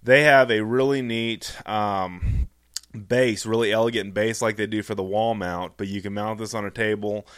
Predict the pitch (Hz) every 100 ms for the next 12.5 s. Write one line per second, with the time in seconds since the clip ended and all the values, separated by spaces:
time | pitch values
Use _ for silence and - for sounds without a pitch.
0 | - _ - 104 101 98 95 95 95 113
1 | 104 98 - 107 107 104 95 98 101 101
2 | 98 98 92 92 92 92 98 98 - 120
3 | 110 101 110 104 104 - 101 98 98 95
4 | 95 92 90 92 - 113 101 92 98 107
5 | 98 101 95 92 90 90 90 87 - -
6 | - - - - 98 92 90 87 - 101
7 | 95 92 95 95 95 92 - - 92 90
8 | 90 90 - 87 90 92 104 104 110 113
9 | 104 101 - - 131 135 131 135 131 113
10 | 104 92 113 - 104 104 92 - - 113
11 | 117 120 113 123 135 120 101 98 - -
12 | 113 123 147 175